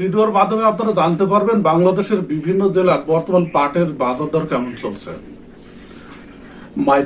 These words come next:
ফার্স্ট কবুতর ব্লগের সঙ্গে থাকুন, তাহলে প্রত্যেক দিনের পাটের বাজার দরের আপডেট সম্পর্কে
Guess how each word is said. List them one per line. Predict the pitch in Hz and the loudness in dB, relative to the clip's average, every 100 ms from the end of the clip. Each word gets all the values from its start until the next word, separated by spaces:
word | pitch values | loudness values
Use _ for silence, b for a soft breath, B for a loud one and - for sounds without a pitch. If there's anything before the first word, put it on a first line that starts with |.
| - | 0
ফার্স্ট | 156 190 - | 0 0 2
কবুতর | 202 202 214 | 0 2 -2
ব্লগের | 185 202 196 202 - - | 0 2 2 0 -4 -4
সঙ্গে | 147 165 170 | 0 0 0
থাকুন, | 180 190 190 | 0 0 -2
তাহলে | - 147 147 131 | -2 -2 -2 -2
প্রত্যেক | 131 - 160 | -4 -4 -2
দিনের | 175 185 175 | 0 0 2
পাটের | 180 175 165 - | 2 2 -2 -4
বাজার | - 151 | -4 -4
দরের | 170 170 147 131 | -2 -2 -2 -6
আপডেট | 147 160 160 - | -6 -6 -6 -4
সম্পর্কে | 151 151 156 | -6 -4 -4